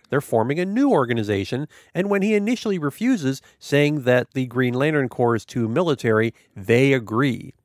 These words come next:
He becomes the Gold Lantern. Now, Gold Lantern is reporting from twenty-first Century Earth, going over what happened in the first issue, namely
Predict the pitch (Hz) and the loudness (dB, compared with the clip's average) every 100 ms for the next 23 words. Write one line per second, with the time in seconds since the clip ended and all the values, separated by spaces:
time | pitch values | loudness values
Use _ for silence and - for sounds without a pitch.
0 | _ - 107 110 160 220 247 254 - _ | _ -6 -4 -4 0 0 2 0 -4 _
1 | _ - 175 143 120 143 143 139 117 117 | _ -4 -4 0 2 4 4 2 0 0
2 | 113 98 - - _ _ _ _ _ - | 0 -4 -10 -14 _ _ _ _ _ -4
3 | 139 247 196 110 127 180 _ _ 135 139 | 0 2 2 2 2 0 _ _ 2 2
4 | 131 139 165 175 175 143 147 143 - 170 | 4 0 2 0 -2 -4 -4 -4 -4 -2
5 | 165 160 - 151 143 - 185 170 175 156 | -2 -4 -2 -2 -2 0 0 0 -2 -2
6 | 180 170 - 135 226 196 - _ _ _ | -4 -4 -4 -2 0 -2 -4 _ _ _
7 | - 117 113 113 113 117 110 107 - 107 | -2 0 0 0 0 0 2 0 0 -6
8 | 113 - 214 - 120 - 78 - _ - | -4 0 0 2 -2 -2 -10 -12 _ -2
9 | 120 196 127 117 | 2 4 4 0